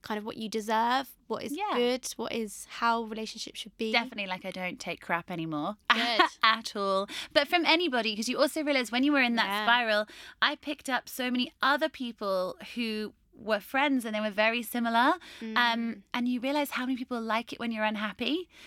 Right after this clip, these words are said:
Speaker 2: which is such a weird thing to think. But I have way less friends now because when I suddenly found my dream career and I found myself and I was really happy, people don't really like to listen to you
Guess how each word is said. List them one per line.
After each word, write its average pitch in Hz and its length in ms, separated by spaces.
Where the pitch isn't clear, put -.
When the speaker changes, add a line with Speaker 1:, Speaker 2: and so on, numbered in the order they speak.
Speaker 2:
which 233 100
is 254 80
such 302 280
a 311 40
weird 247 280
thing 214 200
to 202 80
think. 185 380
But 208 200
I 214 60
have 220 200
way 226 320
less 214 280
friends 196 380
now 170 280
because 202 600
when 254 140
I 277 100
suddenly 240 320
found 208 380
my 190 140
dream 190 320
career 180 500
and 165 240
I 170 80
found 185 580
myself 185 600
and 196 80
I - 20
was 180 140
really 175 120
happy, 185 560
people 370 360
don't 330 360
really 339 240
like 269 220
to 233 80
listen 254 400
to - 140
you 180 260